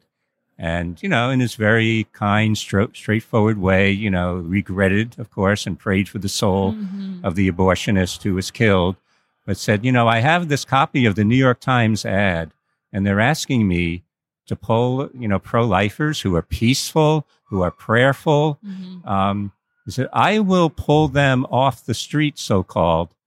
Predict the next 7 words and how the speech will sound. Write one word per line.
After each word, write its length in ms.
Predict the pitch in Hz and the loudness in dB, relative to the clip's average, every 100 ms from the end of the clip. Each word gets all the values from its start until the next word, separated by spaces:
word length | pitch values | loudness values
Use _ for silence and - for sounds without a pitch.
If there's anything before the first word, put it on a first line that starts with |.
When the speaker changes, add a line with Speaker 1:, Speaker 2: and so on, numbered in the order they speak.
| _ _ _ | _ _ _
Speaker 1:
when 380 | 107 101 104 101 | -2 2 2 0
Planned 380 | - 127 120 104 | -2 0 0 0
Parenthood 500 | 117 151 113 87 85 | -2 0 -2 -4 -8
stops 500 | - 104 107 - - | -6 0 0 -2 -10
doing 320 | 95 87 85 | -6 -4 -4
abortions." 880 | 78 87 123 - 107 73 - - - | -6 -4 -4 -6 -12 -14 -16 -20 -20
Speaker 2:
Wow. 240 | - 170 | -20 -18